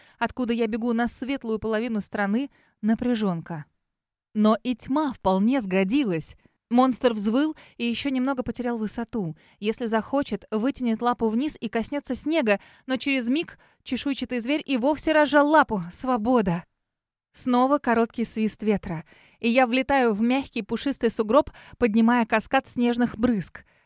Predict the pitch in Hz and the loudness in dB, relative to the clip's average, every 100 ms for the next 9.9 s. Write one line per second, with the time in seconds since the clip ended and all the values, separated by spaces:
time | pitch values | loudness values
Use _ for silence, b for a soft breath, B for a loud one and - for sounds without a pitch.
0 | _ _ 202 226 262 262 233 247 233 - | _ _ 2 4 4 4 2 2 0 2
1 | 262 214 202 185 233 233 - 226 - 262 | 2 4 2 2 2 2 -2 -8 -6 0
2 | 277 285 - 226 247 226 247 233 - 226 | 0 0 -2 -4 -2 0 0 0 -4 -2
3 | 247 240 208 220 214 247 240 - 240 254 | 0 0 -2 -2 0 0 -2 0 -2 0
4 | 277 196 b b b b 190 196 220 202 | 2 0 b b b b -2 0 0 -2
5 | 190 226 226 - 208 190 247 226 196 185 | -4 -4 -4 -2 -6 -4 -2 -2 -4 -2
6 | 196 208 226 208 196 - 208 202 240 - | 0 2 0 0 -2 -2 -2 -2 -2 -2
7 | 214 202 220 226 226 240 226 262 277 302 | -4 -2 0 0 2 0 0 -2 0 2
8 | 214 185 b b b 240 254 233 247 226 | 2 0 b b b -2 -2 0 0 2
9 | 262 269 262 233 - 240 277 330 | 2 2 0 -2 -2 -2 0 -2